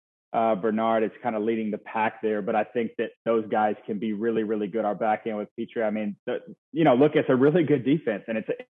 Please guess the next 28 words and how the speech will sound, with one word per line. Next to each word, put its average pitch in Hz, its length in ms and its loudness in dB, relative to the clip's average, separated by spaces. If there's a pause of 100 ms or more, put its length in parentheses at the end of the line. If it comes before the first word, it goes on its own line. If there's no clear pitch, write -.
and 131 100 0
it's 127 140 -2
a, 135 60 -2
honestly, 143 420 0
it's 120 140 -4
a, - 680 -4
um, 113 400 2
it's 120 140 -8
a 117 40 -6
defense 139 380 0
that's 107 140 -12
not, 135 180 -6 (720)
um, 104 680 0 (240)
spoken 143 300 0
about 151 200 2
a 143 40 2
whole 147 140 2
lot. 151 320 -2
I 117 80 -6
think 123 220 -8
that, 117 160 -8 (100)
that 113 240 -4 (140)
just 123 180 -2 (340)
historically, 127 800 2
ever 123 240 0
since 120 160 -4
Griff 123 340 0
and, 107 140 -2